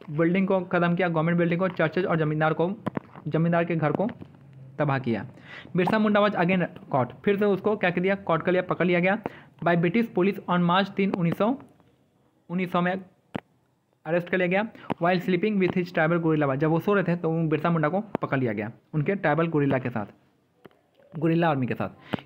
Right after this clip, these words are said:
He died in the prison due to cholera, Cholera से उनकी मृत्यु हो जाती है। हालांकि मृत्यु तो उनके, उनको पीटने से होता है, लेकिन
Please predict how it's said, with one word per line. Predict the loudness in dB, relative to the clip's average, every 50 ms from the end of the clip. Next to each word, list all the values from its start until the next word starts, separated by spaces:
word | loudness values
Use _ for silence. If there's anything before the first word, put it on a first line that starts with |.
| 0 2
He | 2 4
died | 4 4 2 2 2 2
in | 2 2 0
the | 2 2
prison | 0 2 2 2 0 0 0
due | 0 0 0
to | 0
cholera, | 0 0 2 2 0 0
Cholera | 0 0 0 2 2
से | 0 0 0
उनकी | 0 0 0 0
मृत्यु | 0 0 0 -2 0 0 0 0
हो | 2
जाती | 0 0 0
है। | -2 -2 -4 -8 -14 -20 -20 _ _
हालांकि | -2 0 2 2 2 2 2 0
मृत्यु | 2 2 0 -2 0 0 -2 0
तो | 0
उनके, | 0 2 0 0
उनको | -2 0 0 0 0 0
पीटने | -2 -2 -2 -2 0 0
से | 0 0
होता | 0 0 0 0
है, | -2 -2 -4 -10 -18 _ _
लेकिन | -4 -4 -2 0 0 -2 -2 -4